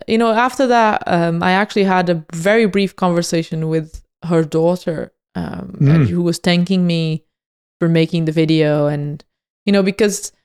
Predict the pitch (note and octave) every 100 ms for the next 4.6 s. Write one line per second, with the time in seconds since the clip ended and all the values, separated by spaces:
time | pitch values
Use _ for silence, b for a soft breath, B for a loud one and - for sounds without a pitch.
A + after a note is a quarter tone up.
0 | _ _ - G3+ A3 A3+ G#3+ - G3 F#3
1 | - F3 D3+ E3 D#3 D#3 D3 - D#3 -
2 | D3+ D3+ D3+ D#3 D#3 D#3 - D3+ D3 D3
3 | D3+ D3+ D#3+ C#3+ D3+ - - - - F3
4 | - - F3 - -